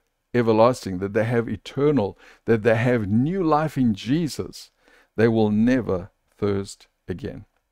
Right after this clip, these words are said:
You see, the devil is so good at making us feel guilt, shame, and condemnation when he tells us that we didn't measure up. And maybe he's right. But praise God that we say by grace,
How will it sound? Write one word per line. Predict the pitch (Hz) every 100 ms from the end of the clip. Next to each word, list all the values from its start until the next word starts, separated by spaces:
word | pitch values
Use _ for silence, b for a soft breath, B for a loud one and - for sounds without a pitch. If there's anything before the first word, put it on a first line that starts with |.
| _ _ b b b b b
You | 120
see, | - 160 135
the | 117
devil | 123 156 147
is | 120
so | - 160 143
good | 104 120 104 101 - _ _ _ _ -
at | 107
making | 117 120 135 120
us | 110 -
feel | 127 113 104 - _ 98
guilt, | 110 113 120
shame, | - 120 117 113
and | 95
condemnation | 104 101 98 104 104 - 92 - _ _ _ _ _ -
when | 110 104 - _
he | - 147
tells | - 139 143 104
us | 95
that | 98 92
we | 104
didn't | 104 104 101
measure | 98 98 98
up. | 92
And | 147
maybe | 170 170 143
he's | 120 107
right. | 135 - - - _ _ _ _ _ _ _ -
But | 127
praise | - 165 139
God | 131 143
that | 120 110
we | 113
say | - 123
by | 107 98
grace, | 95 127 117 - - -